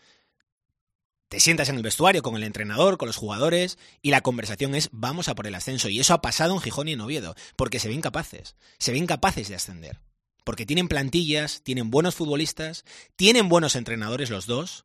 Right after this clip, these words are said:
Ramírez y Carrión, y luego tienen aficiones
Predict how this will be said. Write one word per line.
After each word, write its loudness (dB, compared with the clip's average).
Ramírez -4
y -8
Carrión, -8
y -2
luego 0
tienen -2
aficiones -4